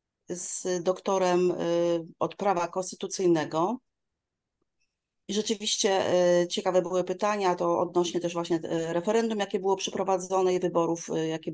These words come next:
były wcześniej przeprowadzone. Y, brakowało mi tutaj, y, takiej informacji o parlamencie. Próbowałam, y, zabrać głos, y, pod-, siedziałam w drugim rzędzie. Wydawałoby mi się, że no już jak siedzę w drugim rzędzie,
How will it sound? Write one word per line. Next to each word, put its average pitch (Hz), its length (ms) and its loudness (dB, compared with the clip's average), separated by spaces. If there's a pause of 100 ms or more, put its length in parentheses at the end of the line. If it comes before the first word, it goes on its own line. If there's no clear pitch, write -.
były 160 100 -4
wcześniej 165 300 -4
przeprowadzone. 175 680 -4 (680)
Y, 185 240 2 (240)
brakowało 240 440 4
mi 240 120 4
tutaj, 220 440 2
y, - 40 -4 (1500)
takiej 220 420 0
informacji 214 580 2
o 208 100 2
parlamencie. 175 920 2 (240)
Próbowałam, 226 720 2
y, 185 640 2
zabrać 202 440 2
głos, 175 720 0
y, 170 100 0
pod-, 175 200 -6 (260)
siedziałam 233 400 4
w 190 40 -6
drugim 202 300 0
rzędzie. 160 640 2
Wydawałoby 185 640 4
mi 180 120 0
się, 180 220 -4
że 175 260 2
no 175 120 6
już 170 120 2
jak 170 120 -2
siedzę 190 220 -2
w 165 60 -2
drugim 185 260 0
rzędzie, 180 500 0